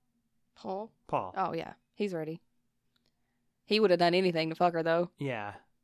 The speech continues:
Speaker 2: So
Speaker 1: He,
Speaker 2: they're
Speaker 1: he would have taken it gladly 'cause
Speaker 2: Yeah.
Speaker 1: he just wanted to have sex with her.
Speaker 2: Yeah, he was enthralled by her. So the kids are gonna go hide out in a cabin. Meanwhile, Paul is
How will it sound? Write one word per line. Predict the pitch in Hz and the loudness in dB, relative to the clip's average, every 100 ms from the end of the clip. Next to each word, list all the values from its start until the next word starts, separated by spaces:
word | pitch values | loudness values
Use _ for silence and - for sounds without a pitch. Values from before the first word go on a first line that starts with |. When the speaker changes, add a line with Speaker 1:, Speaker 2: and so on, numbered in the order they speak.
| _ _ _ _ _ | _ _ _ _ _
Speaker 2:
So | - 143 | -2 2
Speaker 1:
He, | |
Speaker 2:
they're | 165 170 _ - _ | 2 0 _ -20 _
Speaker 1:
he | 202 | 2
would | 196 180 | 2 2
have | |
taken | 190 180 180 | 4 4 2
it | 165 | 0
gladly | 175 180 180 165 156 | 6 8 8 6 2
'cause | 170 160 | 0 -2
Speaker 2:
Yeah. | 127 113 101 - _ _ _ _ _ _ _ | -4 -8 -10 -14 _ _ _ _ _ _ _
Speaker 1:
he | 190 | -16
just | 175 | -10
wanted | 175 | -6
to | 170 | -6
have | 165 | -4
sex | 175 170 | -6 -4
with | 160 | -6
her. | 165 | -6
Speaker 2:
Yeah, | 110 | -8
he | 107 | -8
was | 107 107 104 - _ - | -6 -8 -10 -14 _ -12
enthralled | 113 110 120 113 117 | -10 -4 0 0 0
by | 110 101 | -4 -4
her. | 104 104 - _ _ _ - _ _ _ _ _ _ _ | -6 -8 -12 _ _ _ -20 _ _ _ _ _ _ _
So | - | -8
the | 143 | -4
kids | 180 175 | -2 -2
are | 180 | -2
gonna | 170 | 0
go | 156 | 0
hide | 131 135 | 2 2
out | 131 | 0
in | 123 | -2
a | |
cabin. | - - 120 117 113 113 113 - _ _ _ _ _ | -8 -8 -6 -6 -6 -8 -12 -16 _ _ _ _ _
Meanwhile, | 139 151 151 143 135 120 - - | -6 -2 0 0 0 -4 -10 -20
Paul | - 196 196 | 0 2 4
is | 151 147 120 - | 2 -2 -2 -8